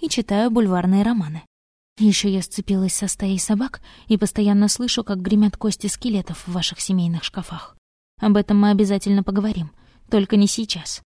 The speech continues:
«Ваши письма». Он достал из внутреннего кармана сюртука свёрток и протянул мне. Я торопливо развернула бумагу,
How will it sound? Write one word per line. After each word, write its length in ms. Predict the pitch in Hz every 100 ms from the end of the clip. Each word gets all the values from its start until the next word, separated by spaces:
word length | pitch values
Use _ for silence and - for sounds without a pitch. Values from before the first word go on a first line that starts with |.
| _ _ _ _ -
«Ваши 420 | 196 185 185 220
письма». 460 | 202 196 - 165 - _ _ _ _ -
Он 160 | 254
достал 400 | 233 214 - 214
из 120 | 208 190
внутреннего 560 | 190 190 190 185 185
кармана 420 | 190 190 185 180
сюртука 520 | 175 185 - 190 190 180
свёрток 580 | - 196 214 226 - - _ -
и 100 | 311
протянул 500 | 262 - 202 180 175
мне. 260 | 190 170 _ _ _ _ _ _ -
Я 240 | 226 247
торопливо 500 | 285 247 220 214 208
развернула 480 | 202 185 196 190 185
бумагу, 500 | 175 180 190 208 220